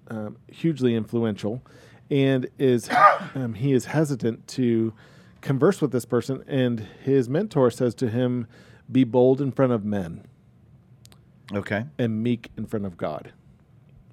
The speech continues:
Speaker 1: And
Speaker 2: Okay.
Speaker 1: so I don't know that that's perfectly stated, but
Speaker 2: Right.
Speaker 1: this, this is the gist of it, okay? So in the midst of this transition, during this time of, um,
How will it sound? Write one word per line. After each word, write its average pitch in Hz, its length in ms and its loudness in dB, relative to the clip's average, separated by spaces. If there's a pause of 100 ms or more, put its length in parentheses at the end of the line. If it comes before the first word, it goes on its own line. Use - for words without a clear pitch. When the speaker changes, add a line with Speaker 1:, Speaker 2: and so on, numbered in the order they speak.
(460)
Speaker 1:
And 147 100 2
Speaker 2:
Okay. 117 160 0
Speaker 1:
so 131 240 4
I 139 80 -2
don't 143 140 2
know 135 80 4
that 113 260 2
that's - 380 -4 (200)
perfectly 98 640 -6
stated, 98 520 -6 (260)
but 117 100 2
Speaker 2:
Right. 127 180 2 (200)
Speaker 1:
this, 117 320 -2
this 117 200 -4
is 107 80 -8
the 107 100 -2
gist 95 300 -6
of - 80 -10
it, - 160 -12
okay? 139 340 4 (500)
So 135 480 6
in 147 160 0
the 156 100 2
midst 120 480 -2
of 135 300 -2
this 131 240 2
transition, 123 960 -4 (220)
during 131 320 2
this 120 160 0
time 127 440 0
of, 110 560 0 (840)
um, 101 720 -8